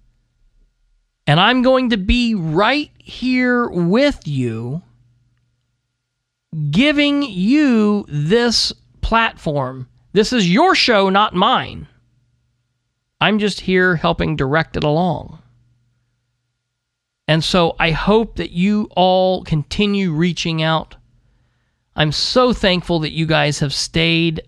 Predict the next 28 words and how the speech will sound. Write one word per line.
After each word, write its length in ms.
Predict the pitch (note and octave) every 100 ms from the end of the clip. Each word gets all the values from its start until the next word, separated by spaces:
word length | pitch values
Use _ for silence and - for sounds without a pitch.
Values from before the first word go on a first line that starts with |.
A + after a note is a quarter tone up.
| -
by 600 | C3 C#3 D3+ D3+ D#3 D3
my 240 | D3+ D3
side 680 | C3 - D3 D3+ D#3+ E3+ F#3 - _ _ _
and 120 | -
stayed 360 | B2+ - C#3+ C3
with 260 | C3+ F3+ G#3
me. 260 | G#3 A#3 - _ _ _ _ -
I'm 200 | C#3 C#3
going 240 | D3+ D#3
to 80 | C#3+
continue 520 | C#3 B2 - F#3 F#3
staying 480 | E3+ - F3+ E3+ D#3
with 160 | C#3 F3+
you. 300 | G3+ B3+ C4 _ _ - _ _ _ _ -
And 420 | D#3+ D#3 D3+ F3
we 300 | B3 C#4 D4+ -
are 340 | C4 C#4 B3
going 480 | G3 A#3+ B3 B3 A3
to 340 | - B3 A#3+
make 480 | A3 G3+ G#3+ A3 G#3+ -
a 280 | G3 G3
difference. 800 | F3 C#3+ F#3+ - B2 - - - - _ _ - _ _ -
We 340 | F3 G#3+ - -
are 240 | A3+ A#3+
going 380 | G3+ A3 A3 G#3+
to 100 | F#3+
better 340 | D3 F#3+ G#3
things. 720 | F#3+ A3 G#3+ A3+ A#3+ A3 -